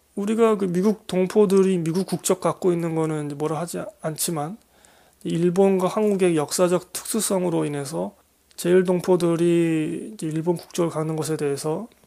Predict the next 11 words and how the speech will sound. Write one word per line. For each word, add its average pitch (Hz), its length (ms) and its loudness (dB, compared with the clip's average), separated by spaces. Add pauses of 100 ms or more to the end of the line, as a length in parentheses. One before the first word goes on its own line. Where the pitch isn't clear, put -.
(320)
속으로는 170 680 2
좀 147 420 -4 (720)
터부시하면서도 175 1120 -2
밖으로, 156 640 -2
겉으로는 160 720 0
표현을 160 460 -2
아예 151 340 -2 (360)
안 156 180 -2
하려고 151 240 2
하는 160 200 -4
거죠. 143 300 -10